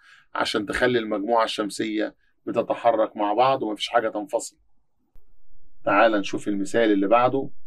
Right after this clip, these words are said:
بيقول لي قمر صناعي كتلته ألف وخمسمية كيلو جرام، يدور على ارتفاع خمسمية وأربعين كيلو متر من سطح الأرض التي كتلتها ستة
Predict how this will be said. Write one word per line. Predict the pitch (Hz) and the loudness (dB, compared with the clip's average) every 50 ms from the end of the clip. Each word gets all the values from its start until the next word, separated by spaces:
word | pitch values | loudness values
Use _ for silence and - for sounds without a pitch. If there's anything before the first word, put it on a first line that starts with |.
| - - - - - - - | -8 -10 -14 -14 -12 -10 -6
بيقول | 101 110 120 - - - 143 123 | -4 -2 0 2 4 4 4 2
لي | 117 120 127 156 - - - - - - - - | 0 -2 -4 -4 -6 -8 -8 -8 -8 -6 -2 2
قمر | 156 151 143 139 127 | 2 4 4 4 2
صناعي | 127 - - 123 120 123 120 117 117 113 117 123 - - _ _ _ _ - - - | 2 0 -2 -2 0 2 2 4 2 2 0 -2 -6 -12 _ _ _ _ -20 -4 -2
كتلته | 123 120 - 135 135 131 127 123 - | -2 -2 2 2 2 2 2 2 4
ألف | 127 123 120 - - | 4 4 4 2 0
وخمسمية | 107 101 - 107 104 98 - 113 113 113 | -2 -2 -2 -4 -4 -4 -4 -4 -4 -6
كيلو | 104 - - 117 107 104 98 | -6 -6 -4 -2 0 0 0
جرام، | 104 107 117 120 123 123 131 - - - - - - - - - - - | 2 4 4 4 4 2 -2 -6 -8 -10 -10 -10 -10 -10 -10 -10 -6 0
يدور | 117 120 117 107 127 131 127 123 | 2 4 4 4 4 4 6 6
على | 110 107 107 107 | 4 4 4 2
ارتفاع | 98 95 107 101 - 117 117 113 - | 0 -2 -4 0 4 4 6 4 4
خمسمية | - - 107 101 - - 107 110 113 110 107 | 2 -2 -6 -4 -4 -4 -4 -4 -2 0 0
وأربعين | 104 101 98 95 104 110 110 107 95 | 0 0 0 0 -2 -2 -2 -4 -6
كيلو | - 110 104 101 98 | -6 -6 -4 -4 -2
متر | 107 117 107 - - - - - - - - - - - - - - | -2 -4 -4 -6 -8 -10 -12 -12 -12 -12 -12 -12 -12 -12 -10 -10 -6
من | 110 110 107 101 | -4 -4 -4 -2
سطح | - - 120 117 - - - | 2 2 2 2 0 -2 -2
الأرض | 98 - - 123 123 - - - - - - - - - - - 113 | 0 4 4 4 4 4 2 -2 -6 -10 -10 -12 -14 -14 -6 -2 0
التي | 113 117 120 117 - 107 | 2 2 2 2 0 -4
كتلتها | 95 110 - - 113 117 110 - 107 104 104 | -6 -6 -6 -2 0 0 0 0 -2 -4 -4
ستة | - - 120 120 117 - - - - 113 110 110 | -2 0 0 0 0 -2 -6 -2 0 0 0 0